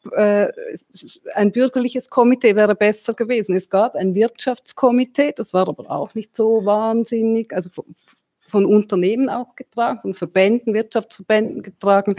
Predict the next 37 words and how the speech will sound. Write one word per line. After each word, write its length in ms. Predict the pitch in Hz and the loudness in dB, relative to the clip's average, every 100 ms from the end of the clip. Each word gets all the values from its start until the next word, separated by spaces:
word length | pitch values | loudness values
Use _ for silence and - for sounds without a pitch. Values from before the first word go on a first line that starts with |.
| - - - | -6 -16 -10
Es 100 | 196 | -6
war 80 | |
aber 220 | 185 175 202 | -6 -6 -6
auch 180 | 214 | -4
nicht 180 | 220 214 | -6 0
so 180 | 214 214 | 4 6
wahnsinnig 600 | 208 208 214 214 208 - | 6 6 4 2 2 -2
präsent 420 | 208 214 202 190 | -2 4 2 2
im 120 | 202 | -2
Abstimmungskampf. 1040 | 202 202 - 208 202 208 - - 156 135 - - - - | -2 -4 -8 -4 -2 -2 -6 0 2 0 -4 -16 -14 -10
Ich 220 | - 240 - | -6 -4 0
fand, 320 | 247 233 - | 2 2 0
ich 200 | 233 - | -2 0
empfand 500 | 220 220 208 214 214 | 0 4 4 4 -2
die 80 | 190 | -2
Kampagne 640 | 202 190 202 202 202 196 | 0 0 2 4 4 4
als, 360 | 185 185 - - | 4 2 -4 -6
als, 280 | 190 175 - | -4 -4 -6
als 300 | 180 170 - | -6 -6 -2
sehr 240 | 185 175 _ _ _ _ _ _ _ _ | -2 -2 _ _ _ _ _ _ _ _
brav 600 | - 151 165 262 359 - | -4 0 2 2 0 0
und, 340 | 208 202 - - | 2 2 0 0
und, 260 | 190 180 185 | 0 0 0
und 200 | 185 185 | 2 4
wenig 680 | 196 208 202 196 - - - - - | 4 6 4 0 -8 -18 -16 -14 0
emotionalisierend, 1500 | 202 202 196 - 190 175 175 175 170 - 214 294 311 190 143 | 2 2 0 -4 -2 0 0 0 -2 -2 -4 0 2 2 0
oder? 200 | 196 196 - | -8 -8 -4
Das 240 | 214 - | -4 -4
ist 180 | - - | -12 -10
das, 220 | 240 - - | -14 -14 -14
ich 160 | - | -12
glaube, 240 | - 202 190 | -6 -6 -4
das 240 | 208 254 | -6 -6
ist 180 | 254 - | -12 -12
das 140 | 226 | -14
Problem. 540 | - 233 240 240 220 202 | -6 -4 2 4 4 2
Und 200 | 202 | -4